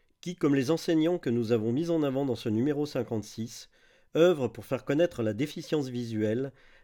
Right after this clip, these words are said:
ainsi que tous les bénéfices que peut apporter le chien guide. Auprès de leurs élèves, bien sûr,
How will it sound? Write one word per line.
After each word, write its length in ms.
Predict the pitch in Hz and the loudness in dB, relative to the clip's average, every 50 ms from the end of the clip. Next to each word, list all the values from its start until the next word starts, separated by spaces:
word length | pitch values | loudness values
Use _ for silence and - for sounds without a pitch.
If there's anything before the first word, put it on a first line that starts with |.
| _ | _
ainsi 300 | 123 127 - - - 196 | -4 -4 -4 -4 -8 -6
que 100 | - 143 | -4 -4
tous 180 | 117 - - 214 | -6 -2 -2 0
les 120 | 190 180 | 0 2
bénéfices 560 | 147 147 143 135 127 123 - - 160 165 - | 2 2 0 0 0 -2 -4 -10 -10 -10 -8
que 100 | - - | -6 -6
peut 200 | 110 - 113 110 - | -6 -4 -6 -4 -4
apporter 440 | 135 131 - 131 117 - _ - 143 | -4 -4 -4 -6 -8 -6 _ -4 -2
le 140 | 139 127 110 | 0 -2 -2
chien 240 | - - 117 107 104 | -2 -4 -4 -4 -4
guide. 340 | 98 90 90 82 76 76 - _ _ _ _ _ _ _ _ _ _ _ _ _ _ | -6 -8 -10 -12 -14 -18 -20 _ _ _ _ _ _ _ _ _ _ _ _ _ _
Auprès 260 | - 113 - - 139 | -8 -6 -4 -2 0
de 80 | 123 123 | 2 2
leurs 240 | 117 117 104 95 101 | 2 2 2 0 0
élèves, 320 | 113 104 107 127 151 160 131 | 0 2 2 0 -2 -4 -4
bien 160 | 95 107 107 | -4 -4 -4
sûr, 400 | 104 - - 107 117 143 156 | -4 -4 -4 -2 -2 -2 -4